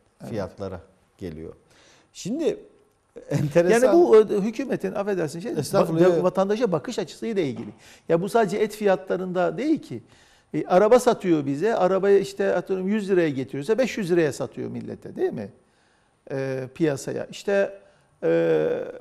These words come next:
Speaker 1: sağlıkta öyle değil mi? Gidiyorsun,
Speaker 2: Tabii.
Speaker 1: hastaneye gidiyorsun, olmadık maliyetler çıkıyor. E, okula gidiyorsun, olmadık maliyetler çıkıyor. Efendim, e, öğrenciler bugün işte, e, hatta bir öğrenci şey taşıyormuş, döviz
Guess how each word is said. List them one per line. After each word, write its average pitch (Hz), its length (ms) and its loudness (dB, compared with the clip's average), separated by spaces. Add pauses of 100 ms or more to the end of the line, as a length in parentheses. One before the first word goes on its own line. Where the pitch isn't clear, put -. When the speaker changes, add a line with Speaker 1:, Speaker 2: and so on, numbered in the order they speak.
Speaker 1:
sağlıkta 185 580 2
öyle 190 260 2
değil 381 200 6
mi? 143 160 -8
Gidiyorsun, 170 340 -2
Speaker 2:
Tabii. 131 80 -2
Speaker 1:
hastaneye 185 500 -2
gidiyorsun, 151 560 -12 (500)
olmadık 180 440 -2
maliyetler 180 640 0
çıkıyor. - 500 -14
E, 135 100 -6
okula 185 360 0
gidiyorsun, 175 640 -6 (240)
olmadık 160 480 -6
maliyetler 165 600 -6
çıkıyor. - 400 -14
Efendim, 156 440 -10 (600)
e, 139 40 -10
öğrenciler 151 880 -2
bugün 160 280 -8
işte, 156 460 -6
e, 143 340 -8
hatta 156 360 -8
bir 170 140 -2 (420)
öğrenci 151 400 -2
şey 170 240 -4
taşıyormuş, - 800 -12 (220)
döviz 143 380 -10